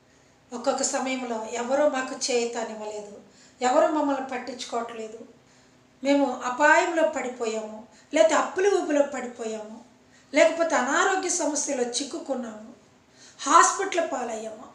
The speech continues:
మమ్మల్ని ఎవరు పలకరించట్లేదు. ఒకసారి సాంసన్ను గుర్తు చేసుకుందాం మనం. సాంసను దెలీలా మాయలో ఆమె మాటలు నమ్మేసి తను పాపం చేయలేదు కానీ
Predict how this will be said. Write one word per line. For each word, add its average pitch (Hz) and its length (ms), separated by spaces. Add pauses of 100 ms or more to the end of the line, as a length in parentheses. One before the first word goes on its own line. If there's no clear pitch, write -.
(140)
మమ్మల్ని 302 320
ఎవరు 339 200
పలకరించట్లేదు. 247 1040 (1800)
ఒకసారి 220 480 (380)
సాంసన్ను 254 640
గుర్తు 226 220
చేసుకుందాం 220 520
మనం. 220 220 (720)
సాంసను 320 640
దెలీలా 247 440
మాయలో 220 500 (760)
ఆమె 226 300
మాటలు 277 360
నమ్మేసి 220 600 (800)
తను 254 160
పాపం 349 600
చేయలేదు 294 480
కానీ 226 360